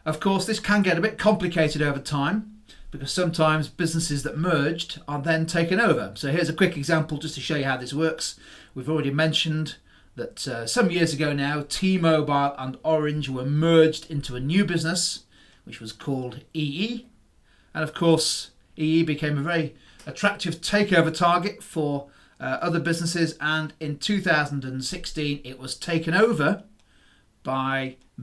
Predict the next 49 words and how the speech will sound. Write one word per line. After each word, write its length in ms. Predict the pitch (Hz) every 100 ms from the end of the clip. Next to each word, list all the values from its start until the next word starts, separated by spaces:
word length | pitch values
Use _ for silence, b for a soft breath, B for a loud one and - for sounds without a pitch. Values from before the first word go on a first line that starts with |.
| 113
B 240 | 139 135
T. 400 | 131 147 147 - _
So 220 | - 123 113
now 220 | 120 120
B 180 | 170 175
T, 460 | - 226 147 - - _ b b b b
uh, 60 | 120
effectively 640 | 113 - - 160 135 131 147
includes 520 | 165 160 147 139 -
E 220 | 165 156
E, 220 | 240 - -
which 220 | 127 127 -
itself 380 | - 156 131
used 200 | 147 165
to 60 | 143
be 260 | 113 123 117
T-Mobile 760 | - 131 123 117 117 120 120 113
and 200 | 110 107
Orange. 540 | 107 98 92 - - _ _ _ _ _ _ - - _ - B B B
Uh, 80 | 226
just 200 | - 311
a 40 | -
couple 200 | 254 185
of 80 |
words 200 | 196 185
about 280 | 147 170 156
mergers. 520 | 160 156 165 190 -
You 80 | 160
don't 160 | 202 190
need 120 | 170
to 80 | 165
know 120 | 151
lots 320 | 160 180 -
of 80 | 151
details 400 | 190 185 147 131
about 220 | 131 135
them, 80 | 151
but 100 | 156
it's 160 | 160 180
worth, 300 | 190 180 160
of 120 | -
course, 280 | 180 175 151
remembering 400 | 165 165 170 156
that 140 | 143
they 100 | 139
are 200 | 135 131
a 80 | 110
method 460 | 131 165 165 151 -
of 240 | 127 127